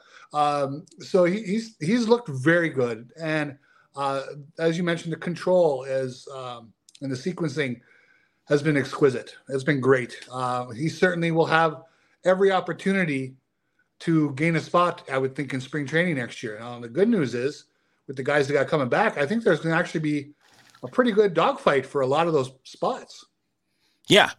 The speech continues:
Speaker 2: and we'll get, that's where we'll get to Erie here in a second, 'cause that's where tho-, those spots come in handy. But here's what I was talking about, Uper. Top of the zone, fastball, sets it up with the changeup,
Speaker 1: Mm-hmm.
Speaker 2: sinker and slider right there.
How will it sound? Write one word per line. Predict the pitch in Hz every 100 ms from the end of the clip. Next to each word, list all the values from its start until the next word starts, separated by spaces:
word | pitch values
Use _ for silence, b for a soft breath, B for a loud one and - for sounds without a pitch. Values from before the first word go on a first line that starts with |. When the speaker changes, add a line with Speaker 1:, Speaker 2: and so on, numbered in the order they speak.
| _ -
Speaker 2:
and | 156 143 -
we'll | 151
get, | 156 - 139
that's | 151 156
where | 156 135 123
we'll | 120
get | 123
to | 117 -
Erie | 139 117
here | 110
in | 95
a |
second, | - 123 98
'cause | 98 98
that's | 110 110
where | 113 101 98 95
tho-, | 107 104 -
those | 101 107
spots | - - 107 -
come | -
in | 98
handy. | 82 123 98 90 - b b b b
But | 117
here's | 139 233
what | 202
I | 151
was |
talking | - 127 127
about, | 95 87 -
Uper. | 95 87 90 - _ _ _ _ _ _ _ _ _ -
Top | 135 170
of |
the | 180
zone, | 151 143 135 139 120 _
fastball, | 139 123 120 113 104
sets | - 131
it | 143
up | 131
with | 127
the |
changeup, | 120 127 117 107 107 - _ _ _
Speaker 1:
Mm-hmm. | 135 127
Speaker 2:
sinker | 156 160 127
and | 131
slider | 110 120 113 98
right | 95 87
there. | 90 76